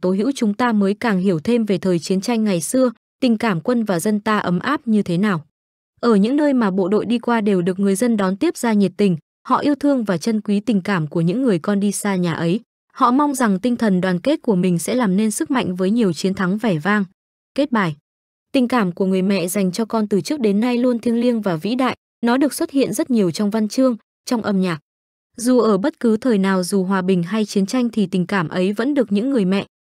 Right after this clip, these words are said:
người con trân quý. Hình ảnh người mẹ trong thời chiến lại còn cao đẹp hơn,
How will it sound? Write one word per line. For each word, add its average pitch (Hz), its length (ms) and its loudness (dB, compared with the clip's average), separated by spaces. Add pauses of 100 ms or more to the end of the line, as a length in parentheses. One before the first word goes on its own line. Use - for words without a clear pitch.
(140)
người 247 160 4
con 254 200 -2
trân 214 160 -4
quý. 185 300 -2 (920)
Hình 262 160 2
ảnh 208 220 0
người 202 140 2
mẹ 196 240 0
trong 233 180 -2
thời 196 140 0
chiến 196 220 -2
lại 233 200 -2
còn 185 220 -2
cao 214 160 -2
đẹp 196 220 0
hơn, 240 240 2